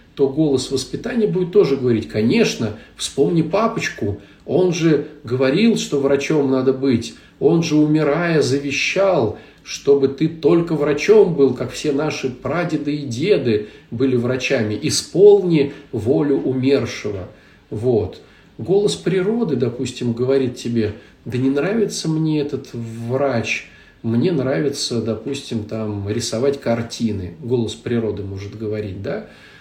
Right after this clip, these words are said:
А голос, э, допустим, религии говорит: «Я вот чё-то не знаю, хорошо это для Христа, нехорошо, правильно ли я занимаюсь, неправильно ли я занимаюсь». Он может быть, допустим, в сомнении.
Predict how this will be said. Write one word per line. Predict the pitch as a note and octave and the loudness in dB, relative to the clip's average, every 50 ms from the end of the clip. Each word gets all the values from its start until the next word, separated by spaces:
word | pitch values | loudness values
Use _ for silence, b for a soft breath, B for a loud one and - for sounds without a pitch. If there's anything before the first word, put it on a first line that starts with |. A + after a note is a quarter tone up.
| B B _ | B B _
А | - A2+ A2 | -10 -8 -8
голос, | G#2 G#2 A#2+ C#3 E3 E3 D#3+ D#3+ C#3+ - - - - - - - | -6 -4 -2 0 0 2 2 0 0 -2 -4 -6 -8 -8 -4 -2
э, | C3+ C3 B2+ A#2+ A2+ B B B B B B _ - | -2 0 0 -2 -4 B B B B B B _ -8
допустим, | B2+ A#2+ A#2 - C#3+ - - - C3+ B2+ C3 | -8 -6 -4 -4 -4 -6 -4 -6 -4 -2 0
религии | B2+ C3 C3+ C#3+ D#3+ G3+ G#3 E3+ D3+ C#3 A#2+ | 2 2 0 0 0 -2 -4 -4 -4 -4 -4
говорит: | A#2 A#2+ A#2 G#2+ A#2 - - | 0 0 0 0 -2 -4 -4
«Я | C#3+ F3+ F3+ | -4 -2 -2
вот | - - | -4 -4
чё-то | - E3 D#3+ - - | -6 -8 -8 -6 -6
не | C3+ A#2+ | -4 -4
знаю, | G#2+ G2+ A2 A2 G#2+ G#2 G2 F#2+ F#2 F2 B B B B B B _ | -4 -4 -4 -4 -4 -4 -4 -6 -6 -8 B B B B B B _
хорошо | - - - - A#2+ A#2 - - - G3 A3+ | -20 -12 -8 -6 -6 -4 -4 -2 -2 -2 -2
это | F#3 - C3+ | -2 -4 -6
для | B2+ B2+ B2+ B2+ | -8 -6 -6 -6
Христа, | - - C3 B2+ B2 - - - C3 A#2 G#2+ | -6 -6 -6 -6 -6 -6 -8 -6 -6 -6 -6
нехорошо, | G#2+ A2 G#2 - B2 A2+ A2+ G#2 - - - - D#3+ D#3 C#3 B B B B B B - | -6 -8 -8 -8 -8 -8 -8 -8 -8 -8 -6 -4 -4 -4 -4 B B B B B B -10
правильно | - G#2+ A2+ D3+ E3+ E3 E3+ D3+ D3 C#3+ | -8 -6 -4 -4 -2 -2 -2 -2 -2 -2
ли | C3+ C3 C3 | -2 0 0
я | C3 B2 | 0 0
занимаюсь, | A2+ A#2 B2 B2 B2 B2+ B2 A#2+ A#2+ A#2+ A2+ G#2+ G2+ - - b b b b b | -2 -2 -4 -2 -2 -2 -2 -2 -2 -2 -2 -2 -4 -8 -12 b b b b b
неправильно | A#2+ C3+ - - - - G#2 B2 D3+ D3 C#3+ C3+ C3 B2 | -6 -4 -4 -4 -6 -6 -4 -4 -4 -4 -4 -4 -4 -2
ли | A#2 A#2 A#2+ | 0 0 0
я | A#2 G#2+ | 0 0
занимаюсь». | G#2+ A2+ A2+ A2+ A2+ A2+ A2 G#2 G2+ G2 - - | -2 -2 -2 -2 -2 -2 -2 -4 -6 -8 -8 -8
Он | C3+ D#3 | -6 -4
может | C3+ C3+ C#3 C#3 B2 | -2 0 0 0 0
быть, | A#2+ A#2+ A#2 A#2 | -2 -2 -2 -2
допустим, | A#2+ - C3+ A#2+ - - A2 G#2 | -2 -4 -4 -6 -6 -8 -8 -8
в | |
сомнении. | - - A#2 A2 A2+ A#2 A2+ A2 G#2+ G#2 G2 F#2+ F2+ - - | -6 -4 -2 0 0 2 2 2 0 -2 -4 -6 -8 -10 -12